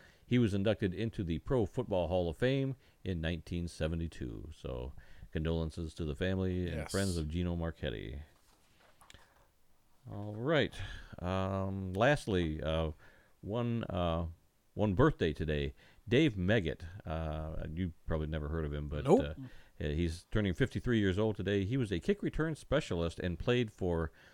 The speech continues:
Speaker 1: three N F L teams, the New York Giants, the New York Jets,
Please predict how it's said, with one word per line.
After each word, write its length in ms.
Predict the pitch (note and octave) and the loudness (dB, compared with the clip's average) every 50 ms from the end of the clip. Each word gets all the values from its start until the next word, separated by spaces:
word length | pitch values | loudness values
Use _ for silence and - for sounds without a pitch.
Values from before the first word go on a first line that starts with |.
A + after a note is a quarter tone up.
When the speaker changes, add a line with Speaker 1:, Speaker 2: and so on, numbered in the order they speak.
| - - _ _ | -20 -20 _ _
Speaker 1:
three 240 | - C#3+ E3 D#3+ C#3 | 0 4 6 6 6
N 80 | A#2 G2+ | 6 4
F 140 | F2+ E2 F2+ | 4 2 2
L 140 | F2 D#2+ D#2 | 2 0 0
teams, 420 | - - E2+ E2+ F#2+ A2 G2+ - | -2 -2 -2 0 0 -2 -4 -2
the 80 | - F2 | -2 0
New 120 | F#2+ A2+ | 2 4
York 260 | A#2 A2+ A2 G#2 F#2 | 4 4 4 2 2
Giants, 500 | E2 F#2 G2 F#2+ G#2 A2+ A#2+ B2 - - | 0 2 2 2 2 0 -2 -4 -6 -6
the 100 | - E2+ | -4 -2
New 120 | E2 F2+ F2+ | 0 2 2
York 240 | E2+ E2 E2 D#2 D2 | 2 2 0 -2 -2
Jets, 400 | - A#2 A2+ A2+ A2+ - - | 0 2 2 2 0 -4 -8